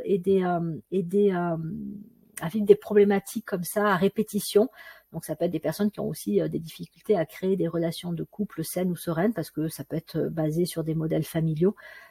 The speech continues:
Donc voilà, s'il y a eu de la violence dans la famille, bah, peut-être qu'il va se retrouver dans un contexte lui-même après, euh, adulte, euh, de relations de couple, de violence.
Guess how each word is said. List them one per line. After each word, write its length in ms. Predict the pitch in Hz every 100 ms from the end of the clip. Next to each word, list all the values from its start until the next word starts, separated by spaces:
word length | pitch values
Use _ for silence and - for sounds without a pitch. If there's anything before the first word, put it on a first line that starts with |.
| _
Donc 100 | 151
voilà, 180 | 151 180
s'il 160 | - 143
y 20 |
a 40 |
eu 20 | 160
de 40 |
la 80 | 156
violence 440 | 165 165 175 160
dans 100 | 156
la 100 | 156
famille, 480 | 156 160 160 185 185
bah, 160 | 156 147
peut-être 240 | - 156
qu'il 160 | - 143
va 140 | 151
se 100 | -
retrouver 340 | 139 - 165 165
dans 200 | 147 147
un 80 |
contexte 560 | 156 156 151 175 170 -
lui-même 400 | 151 156 165 165
après, 400 | 147 - 175 170
euh, 80 | 143
adulte, 500 | 160 156 160 190 -
euh, 220 | 156 147 - - - - -
de 60 |
relations 420 | 170 160 156 - 160
de 60 |
couple, 320 | - 196 -
de 100 | 160
violence. 600 | 160 156 165 170 220 -